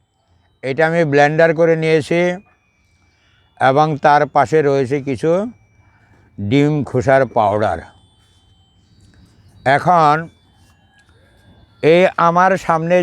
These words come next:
যে জৈব উপকরণগুলি আমি আপনাদের সামনে তুলে ধরছি, এটি হলো শীতকালের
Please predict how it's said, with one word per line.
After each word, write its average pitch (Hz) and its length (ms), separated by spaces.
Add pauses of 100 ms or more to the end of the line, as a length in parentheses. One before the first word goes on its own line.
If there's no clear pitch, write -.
(100)
যে 170 120 (1300)
জৈব 170 320 (280)
উপকরণগুলি 156 680
আমি 170 220 (200)
আপনাদের 156 380
সামনে 165 360
তুলে 156 300
ধরছি, 160 380 (1900)
এটি 147 300
হলো 180 280 (1600)
শীতকালের 180 720